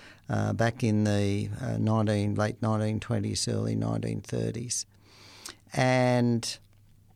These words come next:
he, uh, well, of course, was working with his team in Africa, and he tells the, the story that one day he,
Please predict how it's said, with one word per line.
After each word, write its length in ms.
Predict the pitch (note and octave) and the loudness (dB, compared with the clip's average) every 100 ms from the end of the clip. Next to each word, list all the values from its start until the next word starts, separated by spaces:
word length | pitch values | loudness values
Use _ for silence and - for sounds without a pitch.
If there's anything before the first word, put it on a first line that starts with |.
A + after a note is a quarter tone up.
| - _ _ - - - | -20 _ _ -14 -10 0
he, 500 | C3+ C3+ C3 B2 A2+ | 4 6 6 4 4
uh, 160 | G#2+ | 4
well, 140 | G#2+ A#2 | 4 2
of 100 | G2+ | 2
course, 380 | C3 A#2+ - A2+ | 2 2 2 0
was 180 | F#2 | 0
working 400 | A#2+ A#2 A#2 A2 | 2 2 2 2
with 160 | A2 G#2+ | 2 0
his 240 | A#2 G2 | -2 -2
team 300 | - B2 A2+ | 0 2 4
in 100 | G#2+ | 4
Africa, 360 | A2+ A#2+ A#2 A#2 | 2 0 -2 2
and 80 | G#2+ | 2
he 120 | A#2 | 2
tells 460 | - E3+ F#3+ F3 - | 2 2 2 0 2
the, 200 | A#2+ A2+ - - - - | 0 0 -8 -16 -16 -2
the 100 | A#2 | 2
story 460 | G2+ - C3 C3 A#2+ | 4 4 4 6 4
that 200 | A2+ A#2 | 4 4
one 300 | C3 C#3 C#3 | 4 4 4
day 440 | B2 A2+ A2+ A#2 | 4 6 4 4
he, 420 | G#2+ B2+ A2+ A2+ | 2 2 2 0